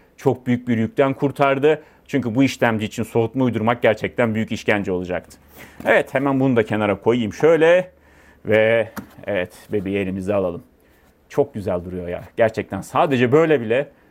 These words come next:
satılabilirmiş. Onun yerine A M D masraftan kaçmamış, hakkını vermiş ki fiyat performans olarak baktığımızda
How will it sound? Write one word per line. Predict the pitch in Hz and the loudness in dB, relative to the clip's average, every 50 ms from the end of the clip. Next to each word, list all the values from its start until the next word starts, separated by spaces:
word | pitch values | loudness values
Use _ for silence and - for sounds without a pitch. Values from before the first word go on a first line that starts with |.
| _ _ | _ _
satılabilirmiş. | - - 113 110 - 123 120 117 120 123 135 123 113 110 123 139 - - 120 | -2 -2 0 0 2 2 2 4 4 4 2 2 2 -2 -4 -6 -8 -8 -6
Onun | 104 113 117 | -4 -2 0
yerine | 120 117 113 107 104 104 107 | 2 2 2 2 2 2 2
A | 113 120 117 | 2 2 2
M | 107 101 98 92 | 2 0 0 2
D | 113 127 | 2 2
masraftan | 123 110 104 - - 120 104 - - 107 101 90 | 2 0 0 0 2 0 0 0 -2 -6 -4 0
kaçmamış, | - 131 123 - - 117 113 135 - - | 0 0 0 0 -4 -4 -4 -4 -4 -2
hakkını | 123 117 - - - 117 117 | -2 -2 -2 -2 -2 0 2
vermiş | 113 101 98 98 135 151 - | 2 2 0 0 -4 -6 -6
ki | - - 110 110 - - - - _ _ - | -4 -2 -2 -2 -2 -6 -20 -20 _ _ -6
fiyat | - - 127 127 123 - | 0 2 2 2 4 2
performans | 120 117 113 - 123 120 135 165 180 156 - | 2 0 2 2 0 0 2 0 0 0 2
olarak | 139 127 127 117 - - | 2 4 4 2 2 0
baktığımızda | 120 110 - - - 117 110 110 113 107 107 139 156 160 156 | -2 -2 -2 -2 -2 0 0 0 0 0 2 2 2 2 0